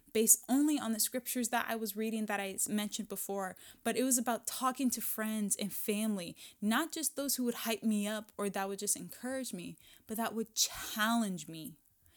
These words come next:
Challenge me in a way that they knew who I really was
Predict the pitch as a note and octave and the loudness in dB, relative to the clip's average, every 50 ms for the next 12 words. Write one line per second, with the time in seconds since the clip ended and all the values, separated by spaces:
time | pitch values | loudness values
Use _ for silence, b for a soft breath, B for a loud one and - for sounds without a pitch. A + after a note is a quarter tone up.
0 | B B B B B - A3+ B3+ C4+ D4 D#4 D4+ - D4 C4 B3 C4 C4 A3 A#3 | B B B B B -2 0 2 4 4 2 2 2 0 2 2 2 2 2 0
1 | A#3 A#3+ A3+ A3+ G#3+ - - C4 C4+ C4 B3 A#3+ A#3+ B3 B3+ C4 A#3 - B3 A3 | 0 0 0 -2 -4 0 2 4 6 8 8 8 8 8 6 4 4 2 0 -2
2 | - - - F#3+ G#3 A3 A3 G3+ F3 D#3 D#3+ F3+ G3+ A3 A#3+ C4 C4+ C4+ C#4 - | 0 2 4 4 4 4 2 0 -4 -4 -2 2 4 4 4 2 0 -4 -6 -6
3 | - - F4 F#4 F4+ - - - | -6 -6 -6 -8 -12 -14 -16 -16